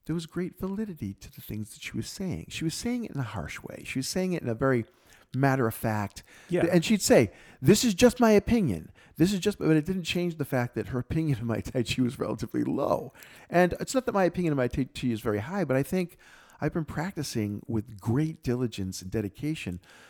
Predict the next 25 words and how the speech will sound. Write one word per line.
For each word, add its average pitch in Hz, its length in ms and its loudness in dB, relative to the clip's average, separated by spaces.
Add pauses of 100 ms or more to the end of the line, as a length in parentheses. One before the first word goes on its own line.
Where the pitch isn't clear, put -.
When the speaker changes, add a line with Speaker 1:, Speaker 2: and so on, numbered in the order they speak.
(140)
Speaker 1:
for - 140 -10
ten 170 320 -2
years. - 500 -2 (360)
And 123 480 2 (720)
I 113 100 -2
feel 151 200 -2
like 135 200 0
I'm 104 160 -2
relatively 113 880 -2 (220)
good 143 360 0
at 95 240 -8
Tai 90 220 -8
Chi. - 320 -12 (320)
I 123 80 -4
think 147 220 -4
I've 123 100 -2
got 117 140 0
a - 20 -4
decent 107 360 -4
basis. - 420 -8 (380)
So 147 360 6
I 180 80 2
thought 165 240 4
about 143 260 6
it, 135 160 2